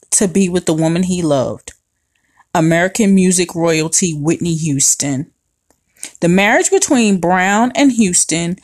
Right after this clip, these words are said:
was perhaps the most closely watched and talked about marriage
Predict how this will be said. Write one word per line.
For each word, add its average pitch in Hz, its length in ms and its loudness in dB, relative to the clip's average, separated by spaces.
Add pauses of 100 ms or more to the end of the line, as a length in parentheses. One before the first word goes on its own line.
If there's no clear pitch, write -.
(200)
was 185 140 0
perhaps 202 460 0
the 175 80 -4
most 165 320 -2
closely 269 720 0
watched 175 640 -2 (260)
and 170 180 0
talked 220 400 -2
about 180 340 0
marriage 156 680 0